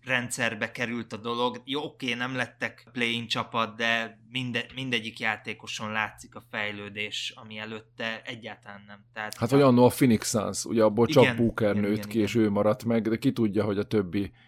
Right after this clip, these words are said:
Speaker 2: fiatalból. Jó, persze hurkatöltőket húztak, tehát ez a Marquise Chris, meg Dragan Bender, ez
Speaker 1: Alex Len.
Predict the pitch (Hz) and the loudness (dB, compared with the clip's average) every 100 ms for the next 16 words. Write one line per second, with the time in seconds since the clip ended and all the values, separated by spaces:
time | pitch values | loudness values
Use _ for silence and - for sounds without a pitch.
0 | _ - 110 107 110 101 110 139 143 123 | _ 0 2 4 2 4 6 6 6 2
1 | 104 123 - 101 95 90 98 95 - 95 | 2 0 2 -2 -2 -2 -4 -4 -6 -10
2 | - 98 - 95 98 98 101 110 - 104 | -4 -4 -4 -6 -6 -4 -2 -2 -2 -4
3 | - 110 101 104 92 101 98 98 95 101 | -2 -4 -2 -6 -4 -4 -2 -4 -2 -4
4 | 101 98 101 - - _ - - 123 123 | -2 -4 -8 -16 -20 _ -18 -10 -6 -6
5 | - - 127 104 107 107 | -8 -12 -8 -6 -8 -12